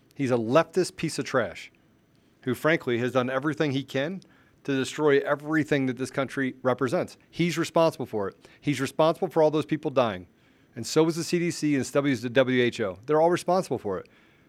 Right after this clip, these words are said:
And they are, they have built this global environment where they're saying, "Hey, you need to do exactly what we tell you to do."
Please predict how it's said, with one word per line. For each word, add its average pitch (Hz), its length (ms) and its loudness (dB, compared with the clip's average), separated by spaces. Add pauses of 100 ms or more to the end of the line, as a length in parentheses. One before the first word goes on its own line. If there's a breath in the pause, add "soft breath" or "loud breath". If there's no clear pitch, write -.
(320 soft breath)
And 123 140 -6
they 156 120 6
are, 156 100 6
they 127 280 -2
have 120 140 2
built 151 200 4
this 127 120 -6
global 170 480 4
environment 165 480 4
where 139 120 -2
they're 131 140 0
saying, 131 300 -2
"Hey, 139 140 0
you 135 200 -2
need 175 160 0
to 156 80 -4
do 151 180 4
exactly 143 400 2
what 170 200 2
we 170 100 -2
tell 156 220 0
you 151 80 -2
to 147 100 -2
do." 110 240 -4